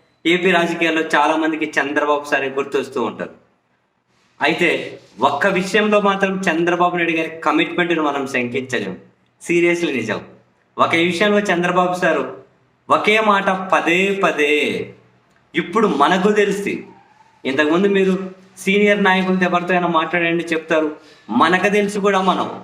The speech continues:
ఏమేం చూసాం. తాజాగా విశాఖపట్నం వెళ్ళిన చంద్రబాబు సార్ ఏమన్నారు, ఇప్పుడు విశాఖ అనేది ఒక బ్యూటిఫుల్ సిటీ,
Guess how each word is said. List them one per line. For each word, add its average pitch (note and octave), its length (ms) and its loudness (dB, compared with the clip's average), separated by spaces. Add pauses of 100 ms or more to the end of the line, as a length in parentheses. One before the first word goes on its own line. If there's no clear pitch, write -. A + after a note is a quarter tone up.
ఏమేం F3+ 260 2
చూసాం. F#3 500 -2 (480)
తాజాగా G3 540 4
విశాఖపట్నం G3 720 0
వెళ్ళిన F#3+ 380 -2
చంద్రబాబు F3+ 360 0
సార్ F#3 180 0
ఏమన్నారు, F3 500 0 (260)
ఇప్పుడు F3 460 0 (1500)
విశాఖ G3+ 420 2
అనేది G3+ 280 4
ఒక F#3+ 200 2
బ్యూటిఫుల్ F#3 880 0
సిటీ, F3+ 460 -2